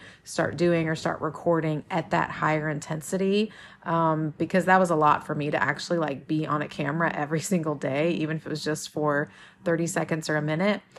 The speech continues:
So I didn't just start from nothing. I started with something that I'd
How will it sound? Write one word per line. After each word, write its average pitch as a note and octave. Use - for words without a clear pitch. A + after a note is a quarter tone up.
So G#3+
I G#3+
didn't B3
just G3+
start F#3+
from E3
nothing. -
I F#3+
started F#3
with G3
something F3
that E3+
I'd E3+